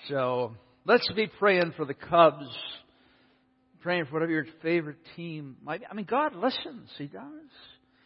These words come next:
But he's a Cub fan, so you have to know that. He'd really do something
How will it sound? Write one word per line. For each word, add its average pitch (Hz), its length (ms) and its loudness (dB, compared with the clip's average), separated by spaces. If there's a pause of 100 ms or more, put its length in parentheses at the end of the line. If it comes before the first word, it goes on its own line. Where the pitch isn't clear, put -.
(440)
But 139 100 -10
he's 151 100 -4
a 196 60 0
Cub 233 280 -2
fan, 139 400 -2
so 131 240 -2
you 131 120 -4
have 135 100 -8
to 139 80 -18
know 127 220 -14
that. 147 320 -6 (1400)
He'd 135 120 -8
really 190 280 2
do 165 120 -2
something 151 320 -6